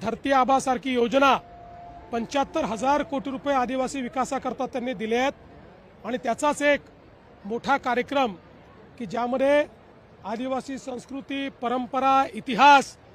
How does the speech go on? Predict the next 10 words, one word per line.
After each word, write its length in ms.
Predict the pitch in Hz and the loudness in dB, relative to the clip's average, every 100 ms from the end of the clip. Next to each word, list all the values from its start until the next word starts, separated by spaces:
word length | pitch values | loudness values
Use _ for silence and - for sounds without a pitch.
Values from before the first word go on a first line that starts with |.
| - - - | -20 -20 -12
या 140 | 214 254 | -4 -4
सगळ्यांचं 580 | - 240 185 190 302 285 | -4 -4 -2 -2 -4 -6
दर्शन 360 | 247 180 294 | -6 -6 -8
घडेल 340 | 277 254 269 208 - - - - - - | -4 0 0 -2 -10 -20 -20 -20 -20 -16
असा 440 | 220 285 277 285 277 - - - - - - - | -8 0 2 2 -2 -14 -20 -20 -20 -20 -20 -12
आपल्या 320 | 214 - 254 | -10 -2 0
आदिवासी 440 | 240 254 262 262 | 0 0 -2 -4
विकास 440 | 269 247 269 262 - - - - - - | -8 -4 -2 -2 -6 -20 -20 -20 -20 -14
मंत्रालयाच्या 680 | 214 220 262 269 262 254 269 | -12 -6 -2 0 0 -2 -4
वतीनं 440 | 247 240 294 247 | -6 -4 -4 -4